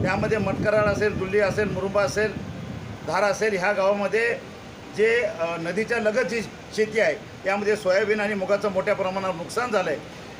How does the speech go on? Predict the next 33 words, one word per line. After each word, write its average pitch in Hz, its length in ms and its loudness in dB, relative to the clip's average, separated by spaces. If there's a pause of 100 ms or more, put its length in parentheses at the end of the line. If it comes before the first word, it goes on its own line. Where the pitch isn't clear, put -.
(120)
या 226 120 2
नुकसानाचे 220 500 0
पंचनामे 214 580 0 (840)
तात्काळ 202 300 0
करणं 233 260 -2
अपेक्षित 214 360 0
होतं. 190 240 0 (480)
तीन 240 180 -2
दिवस 240 200 2
झाले, 214 200 4
आजही 208 460 4
पंचनामे 220 500 0
होत 190 220 2
नाहीत. 226 180 0 (420)
महसूल 170 300 0
विभाग 233 360 2
याकडे 214 320 4
दुर्लक्ष 202 440 0
करतंय. 220 440 2 (320)
याबाबत 220 440 2
आज 208 160 2
आम्ही 220 160 0
जिल्हाधिकारी 214 520 2
महोदयांना 208 520 2
निवेदन 202 360 0
देण्यासाठी 208 420 0
आलो 190 200 2
होतो, 202 360 2 (260)
परंतु 220 360 4
शेतकऱ्याची 226 640 2 (600)
बिकट 220 240 2
परिस्थिती 226 440 0
आहे, 226 360 4